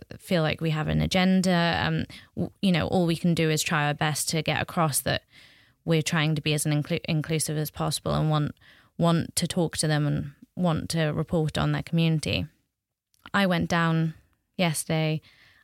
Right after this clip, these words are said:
I had lovely conversations with everyone I met, and the focus was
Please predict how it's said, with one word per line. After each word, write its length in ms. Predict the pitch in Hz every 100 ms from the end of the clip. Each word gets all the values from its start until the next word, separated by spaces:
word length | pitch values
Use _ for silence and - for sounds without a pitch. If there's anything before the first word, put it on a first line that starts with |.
| _ -
I 120 | 170
had 460 | 160 160 151 151 - - _ _ _ _ _ _ _ -
lovely 360 | 220 202 190
conversations 960 | 170 185 165 180 170 156 165 160 180 -
with 460 | 170 156 151 - - -
everyone 420 | 170 185 175 165
I 100 | 151
met, 540 | 160 156 156 151 - - - - _ _ _ _ -
and 300 | 190 185 175
the 60 |
focus 540 | 175 220 214 - 180 -
was 540 | 170 160 156 151 -